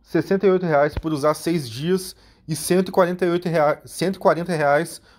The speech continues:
por usar dez dias, pessoal. Vale muito a pena. Olha só, o décimo convidado tem o valor padrão de setenta e cinco reais, décimo primeiro também setenta e cinco, aí o décimo segundo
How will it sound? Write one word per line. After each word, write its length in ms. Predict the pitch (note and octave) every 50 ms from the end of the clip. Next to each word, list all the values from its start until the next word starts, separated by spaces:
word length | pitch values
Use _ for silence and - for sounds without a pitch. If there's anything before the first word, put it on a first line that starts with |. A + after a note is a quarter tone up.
| _ _ _
por 120 | D#3 F3
usar 240 | F3+ C#3+ A#2 E3 D#3+
dez 300 | D#3 C#3+ D#3+ F3+ E3 C3
dias, 280 | A#2+ B2+ D3+ D#3+ D3 -
pessoal. 340 | - C#3 - - C3 A2+ A2+
Vale 240 | A#2+ D3+ E3+ F3+ E3+
muito 240 | D#3+ E3+ F#3 F#3
a 40 | F3
pena. 280 | - - C#3+ C3 B2 A#2+
Olha 180 | C3+ D3 D#3
só, 300 | D3+ - - C#3 B2 A#2 - - - - _ _
o 80 | D3+
décimo 400 | D3 C3+ D3 D#3+ F#3 F#3 F#3 F3+
convidado 560 | F3+ F3+ E3+ D3+ D#3 C#3 C#3 C3 B2+ B2 A#2
tem 240 | A2 - - D3+ D3+
o 40 | D3
valor 320 | C#3+ D3 C#3+ C#3 D3 C#3+
padrão 340 | D3 - D#3 C#3+ B2+ C3+ C#3+
de 80 | D3 D3
setenta 260 | - C3 C3+ C#3 C#3
e 60 | C3+
cinco 220 | - - C#3+ C3+ C3+
reais, 480 | C#3+ C3+ C#3+ D#3 F3 F3 F3+ - - _ _ - _ - - _ _
décimo 320 | C#3 C#3+ D#3 - - E3
primeiro 260 | - D3 C#3+ D3 C#3+
também 300 | C#3+ E3+ D3+ C3 C#3+ E3
setenta 320 | E3+ - D#3+ D#3 D#3 C#3+ D3
e 60 | C#3
cinco, 460 | C#3+ - D3+ D#3+ F3+ E3+ - D#3 - - _ _ - - _
aí 360 | B2+ C3 D3+ E3 D#3+ - - _
o 100 | E3+ C#3
décimo 420 | A#2+ C#3+ C#3+ D#3+ D#3+ - - F3
segundo 720 | D#3 - - F#3+ D3 B2 C3 D3+ E3 F3 E3 C3 A2+ F#2+